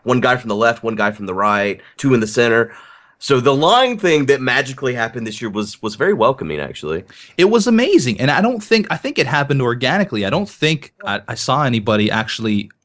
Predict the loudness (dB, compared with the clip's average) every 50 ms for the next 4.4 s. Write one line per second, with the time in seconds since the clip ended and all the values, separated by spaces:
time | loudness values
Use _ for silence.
0 | _ _ _ -2 0 2 2 2 2 2 2 0 -2 -2 -2 -2 -2 -2 -2 -2
1 | -2 -2 0 2 4 4 4 4 2 2 0 -2 -4 -6 -2 0 2 2 2 2
2 | 2 2 2 2 0 -4 -12 _ _ _ _ _ _ -6 -4 0 0 0 0 -2
3 | -4 -4 -2 -2 -2 -2 -2 -4 -6 -6 -6 -8 -8 -8 -8 -8 -8 -10 -10 -10
4 | -10 -8 -8 -10 -10 -10 -14 -16